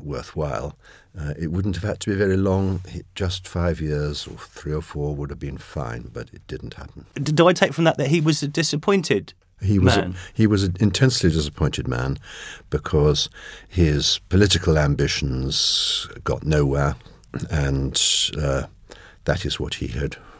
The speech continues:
Speaker 1: really wanted more than anything else.
Speaker 2: And, uh, religion, is that a part of this, the, the brew of the, of the Sumption
Speaker 1: No,
Speaker 2: family?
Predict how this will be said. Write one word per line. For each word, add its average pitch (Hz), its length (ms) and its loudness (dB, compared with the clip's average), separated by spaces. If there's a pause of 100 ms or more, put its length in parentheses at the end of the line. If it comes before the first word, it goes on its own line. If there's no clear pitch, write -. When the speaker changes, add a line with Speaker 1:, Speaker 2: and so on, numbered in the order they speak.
Speaker 1:
really 64 380 -4
wanted 64 420 -4
more 65 180 -4
than 62 160 -6
anything 62 340 -6
else. - 300 -8 (560)
Speaker 2:
And, 151 300 4
uh, 139 280 6
religion, 175 560 2
is 156 100 -6
that 165 100 0
a 165 40 -4
part 156 220 2
of 156 140 0
this, - 500 -2
the, - 140 -8
the 131 160 -4
brew 156 480 4
of 131 140 -2
the, 127 460 6 (120)
of 117 160 0
the 131 80 -2
Sumption - 420 0
Speaker 1:
No, 117 180 8
Speaker 2:
family? 123 380 6